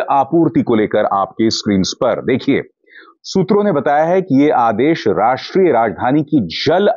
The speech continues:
आपूर्ति से संबंधित है और मुख्यमंत्री ने इसे दिल्ली की मंत्री आतिशी को एक नोट के माध्यम से जारी किया है, जो ये विभाग संभालती हैं। बता दें कि केजरीवाल को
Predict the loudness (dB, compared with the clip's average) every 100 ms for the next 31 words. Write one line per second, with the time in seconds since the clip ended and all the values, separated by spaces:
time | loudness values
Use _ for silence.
0 | 0 0 2 2 2 -2 -2 -2 0 -2
1 | -2 0 0 0 -6 -20 -4 -2 0 0
2 | 0 0 0 0 0 0 -2 -8 _ _
3 | -2 -2 -2 -2 0 0 0 0 0 0
4 | 0 2 0 0 -2 -2 -2 -2 -2 -6
5 | _ -4 -2 0 2 2 2 0 0 -2
6 | 0 2 0 -2 -2 0 0 0 0 0
7 | -2 -6 _ _ _ _ _ _ _ _
8 | -2 0 2 0 -2 0 0 0 -4 -2
9 | 0 0 0 0 -2 -2 -6 _ _ -8
10 | -4 0 0 0 -2 -2 -2 0 0 2
11 | 2 0 0 2 0 -2